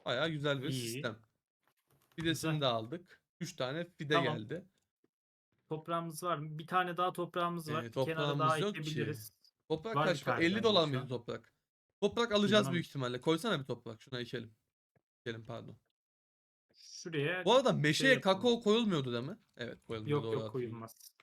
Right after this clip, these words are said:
Speaker 1: Ben bir hemen shop'tan toprak alayım arkadaşlar.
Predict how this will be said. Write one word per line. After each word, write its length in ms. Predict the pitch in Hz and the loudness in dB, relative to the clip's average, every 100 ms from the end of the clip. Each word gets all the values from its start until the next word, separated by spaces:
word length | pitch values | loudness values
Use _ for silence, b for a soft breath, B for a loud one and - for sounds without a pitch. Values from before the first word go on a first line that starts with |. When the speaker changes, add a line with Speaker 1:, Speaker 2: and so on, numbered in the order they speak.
| _ _ _ _ _ _ _ _ _ _ _ | _ _ _ _ _ _ _ _ _ _ _
Speaker 1:
Ben 200 | 196 196 | -6 0
bir 60 | 101 | 2
hemen 260 | 190 196 | 2 0
shop'tan 520 | 95 - - - 165 - _ _ _ _ - | 0 0 0 0 -2 -2 _ _ _ _ -2
toprak 380 | 165 175 156 | 0 2 2
alayım 300 | 135 120 113 | 2 0 0
arkadaşlar. 640 | 113 123 127 117 - 160 | -8 -8 -6 -6 -6 -10